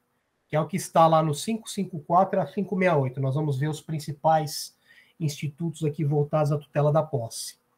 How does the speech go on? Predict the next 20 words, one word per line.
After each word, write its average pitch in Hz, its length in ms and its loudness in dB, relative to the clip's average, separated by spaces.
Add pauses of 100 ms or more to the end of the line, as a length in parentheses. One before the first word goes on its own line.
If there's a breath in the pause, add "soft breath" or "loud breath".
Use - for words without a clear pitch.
(440 soft breath)
Porém, 190 280 6
se 220 160 -2
você 214 260 0
quer 208 240 2
defender 180 480 2
sua 160 220 2
propriedade, 147 1300 6 (1120)
seu 147 200 -2
direito 147 480 0
real 151 300 6
de 139 100 0
propriedade, 147 920 4 (440)
você 143 360 -2
vai 160 200 4
exercer 165 720 -2 (320 soft breath)
uma 156 240 4
ação 175 580 0 (220)
de 135 140 -2
natureza 160 640 2
petitória, 151 1160 0